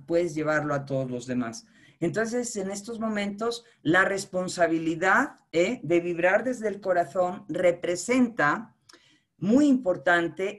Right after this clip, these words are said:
esta habilidad que yo tengo para responder a una situación dada tiene que ser filtrada desde mi corazón y mi intuición.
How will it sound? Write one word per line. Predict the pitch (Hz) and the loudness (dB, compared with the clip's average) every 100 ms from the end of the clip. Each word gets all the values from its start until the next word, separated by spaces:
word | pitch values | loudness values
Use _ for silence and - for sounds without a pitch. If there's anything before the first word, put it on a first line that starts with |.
| 208 | -6
esta | 208 269 | -2 0
habilidad | 269 233 202 190 185 190 - | 0 -2 -8 -2 0 0 -6
que | 196 | -6
yo | 170 202 | -4 -4
tengo | 220 233 233 240 | -4 -2 0 0
para | 226 202 180 | 0 0 0
responder | 165 143 170 170 175 165 | -4 -8 -6 0 2 4
a | 156 | 2
una | 170 214 254 | 2 2 0
situación | 254 220 - 180 190 190 190 | -2 -8 -6 -6 -4 -6 -4
dada | 190 190 214 214 | -4 0 0 0
tiene | 233 233 240 | -4 -8 -8
que | 220 | -12
ser | - 214 | -10 -10
filtrada | - 202 - 202 202 196 | -10 -14 -4 -2 0 -2
desde | 180 156 156 | -4 -4 -4
mi | 202 254 | -2 -4
corazón | 220 202 170 180 180 | -2 -4 -4 -8 -6
y | 180 | -6
mi | 160 | -4
intuición. | 156 143 139 135 117 107 | -4 -4 -4 -4 -6 -8